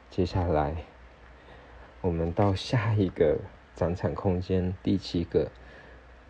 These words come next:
叫外在化的身体，是二零一九年做出的。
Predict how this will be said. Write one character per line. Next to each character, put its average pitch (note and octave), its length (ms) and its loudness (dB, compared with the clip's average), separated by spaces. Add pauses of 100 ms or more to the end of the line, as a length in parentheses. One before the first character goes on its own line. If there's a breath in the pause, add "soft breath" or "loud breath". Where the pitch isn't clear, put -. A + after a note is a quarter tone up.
(240)
叫 E2 380 2 (460)
外 G2+ 280 6
在 E2+ 240 4
化 F2 240 0
的 - 100 -4
身 - 240 -2
体， F#2 220 -4
是 - 200 -4
二 F#2+ 120 6
零 F2 260 2
一 A#2 40 0
九 A2+ 140 4
年 E2 200 -2
做 F#2+ 160 2
出 F2 240 -2
的。 - 180 -2